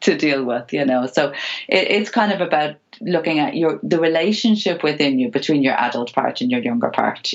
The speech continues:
you know, and how those parts relate to each other. And then, then you add another person into the mix in, in, in couples and with couples therapy, and it, it, it becomes, uh, even more complicated in that way.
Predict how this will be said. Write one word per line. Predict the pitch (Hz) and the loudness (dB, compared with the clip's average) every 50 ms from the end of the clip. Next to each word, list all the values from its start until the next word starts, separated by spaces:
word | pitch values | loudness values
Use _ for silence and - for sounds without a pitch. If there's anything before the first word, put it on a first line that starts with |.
| - | -2
you | - 170 143 | 0 0 2
know, | 135 - - 120 | 2 2 2 2
and | 123 135 139 | 0 0 0
how | 139 160 156 156 156 151 | 0 0 0 2 0 0
those | 151 147 139 135 135 - | 0 0 0 -2 -2 -2
parts | - 143 131 131 131 - - - - - - - | -2 -2 -2 -2 -4 -6 -12 -16 -16 -16 -12 -4
relate | - 156 151 139 139 131 127 - | -2 0 0 2 2 0 0 -2
to | - 139 131 | -2 -2 -2
each | 127 127 - | 0 0 0
other. | 120 113 113 110 | 0 0 0 0
And | 120 135 143 | 0 2 2
then, | 143 143 135 135 135 - - - - - - | 2 2 2 0 -2 -6 -10 -18 -12 -4 0
then | 160 160 156 | 0 2 2
you | 151 147 | 2 2
add | 147 143 147 | 0 0 0
another | 143 160 190 214 | 0 0 0 0
person | 214 202 185 - 208 175 | 0 0 -2 0 -2 -2
into | 165 151 - 147 | -2 -2 -2 -2
the | 147 | -2
mix | 147 143 151 147 - | 0 0 -2 -2 0
in, | 143 131 127 - | 0 0 0 0
in, | - 143 135 127 110 | 0 0 0 0 0
in | - 135 131 127 113 | 0 0 0 0 -2
couples | - - 170 165 165 156 143 139 139 143 147 147 143 | 0 -2 -2 0 2 2 2 2 2 0 0 -2 -2
and | 139 127 123 | -2 0 0
with | 135 135 - | 0 -2 0
couples | - 160 143 - 135 131 - | -2 -2 0 0 -2 -2 0
therapy, | - 135 131 127 131 - 131 127 | -2 -2 -2 -2 -2 -2 -2 0
and | 123 123 123 - | 0 0 0 0
it, | - | -2
it, | - - - - - 131 131 - - | -4 -2 0 0 0 0 0 -4 -4
it | - 135 127 - - | -2 0 0 0 0
becomes, | 139 131 - 127 127 123 - - - - - - - - - - - | -2 0 0 0 0 -2 -4 -10 -16 -14 -14 -14 -14 -14 -8 -2 0
uh, | 135 127 123 120 120 - - - _ - | 0 2 0 -2 -4 -8 -16 -10 _ -2
even | 170 160 160 156 | 0 2 2 2
more | 147 143 139 139 - | 2 2 0 0 -2
complicated | 151 143 131 131 135 123 - 131 123 120 127 - - | -2 -2 -2 -2 -4 -4 -2 -2 -2 -2 -4 -2 -2
in | 131 131 127 | 0 0 0
that | 127 127 - - | 0 -2 -2 0
way. | 131 135 131 131 131 | 0 0 0 -2 -4